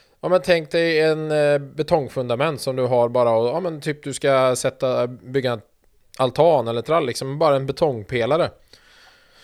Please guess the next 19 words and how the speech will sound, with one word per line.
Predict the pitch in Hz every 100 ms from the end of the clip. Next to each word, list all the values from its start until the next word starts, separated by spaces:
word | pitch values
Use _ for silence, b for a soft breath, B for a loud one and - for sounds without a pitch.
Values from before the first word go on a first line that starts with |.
| b b b b b -
Som | 196
har | 185
tryckt | 180 180 165
ner | 175 156
i | 160 156
jorden | 147 127 135 156 143
och | 147
så | 160
hänger | 165 143 139
det | 143 143
en, | 139 135
eh, | 135 131 131 120 -
blåvit | 131 151 175 120 127 135 -
duk | 123 165 139 -
över | 135 131
ena | 131 117
hörnet | 120 107 113
på | 135
den. | 107